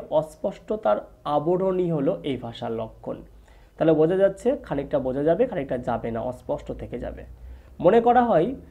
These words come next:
চর্যাচর্য বিনিশ্চয় হচ্ছে একমাত্র বাংলা ভাষায় রচিত, আর বাকি পুঁথিগুলি অপভ্রংশ অবহট্ট ভাষায় রচিত। তাহলে ভাষা বিতর্ক যাই থাকুক না কেন, আমরা বলতে পারবো চর্যাপদের ভাষা হচ্ছে সন্ধ্যা ভাষা।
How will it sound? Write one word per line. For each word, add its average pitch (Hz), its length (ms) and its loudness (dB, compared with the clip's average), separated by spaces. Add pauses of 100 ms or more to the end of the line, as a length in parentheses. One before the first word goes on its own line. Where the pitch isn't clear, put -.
(260)
চর্যাচর্য 202 680 4
বিনিশ্চয় 185 680 0
হচ্ছে 214 320 -2
একমাত্র 147 520 -4
বাংলা 127 360 -2
ভাষায় 160 320 -2
রচিত, 190 400 0 (520)
আর 131 100 0
বাকি 135 400 0
পুঁথিগুলি 214 640 0 (120)
অপভ্রংশ 165 680 -2
অবহট্ট 135 540 0
ভাষায় 123 520 -4
রচিত। 120 400 -6 (640)
তাহলে 208 300 2
ভাষা 147 360 -2
বিতর্ক 202 460 0
যাই 147 220 0
থাকুক 156 360 -8
না 165 100 0
কেন, 208 140 0
আমরা 151 240 -2
বলতে 123 320 -4
পারবো 151 240 -2
চর্যাপদের 123 560 -4
ভাষা 113 320 -6
হচ্ছে 135 280 -2
সন্ধ্যা 113 320 -10
ভাষা। 104 300 -16